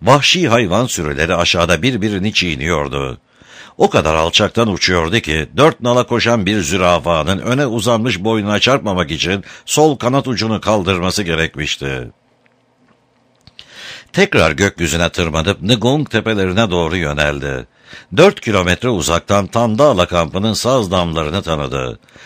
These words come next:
Kampın üstünden o kadar alçaktan geçti ki şaşkınlık için ona baka kalan kamp personelinin yüzlerini seçebiliyordu. Manyoro ve Loikot da oradaydı.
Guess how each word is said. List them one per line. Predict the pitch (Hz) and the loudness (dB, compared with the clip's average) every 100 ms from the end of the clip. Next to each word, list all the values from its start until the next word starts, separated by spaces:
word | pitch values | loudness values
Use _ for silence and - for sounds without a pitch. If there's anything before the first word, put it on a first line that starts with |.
| - - | -20 -4
Kampın | 127 151 135 196 | 2 2 2 0
üstünden | 131 - 78 76 | 0 -2 -2 0
o | 95 | 0
kadar | 80 78 | 0 0
alçaktan | 80 90 85 92 85 98 95 | 2 2 2 -2 0 2 2
geçti | 85 95 - 120 | 2 2 0 -2
ki | 95 | 0
şaşkınlık | 113 113 - 117 160 | 2 2 0 0 0
için | 143 135 | 0 -2
ona | 127 104 117 | 0 2 2
baka | 98 107 95 | 2 -2 -2
kalan | 82 87 90 | 0 0 0
kamp | 117 143 120 | -2 -2 0
personelinin | 98 90 92 85 80 78 104 107 - - | 0 0 -2 -2 -2 -2 -2 -2 -10 -6
yüzlerini | 104 131 117 117 110 120 | -2 0 0 -2 0 -2
seçebiliyordu. | 104 - 87 78 82 85 73 71 67 - _ _ _ - - - | 0 0 -2 -2 0 0 -2 -6 -6 -10 _ _ _ -20 -20 -14
Manyoro | - 92 90 95 110 98 92 | -2 0 4 4 6 4 4
ve | 90 | 2
Loikot | 90 117 139 117 - | 4 2 2 -2 -2
da | 80 | -2
oradaydı. | 78 73 73 71 69 64 | 0 0 0 -2 -4 -8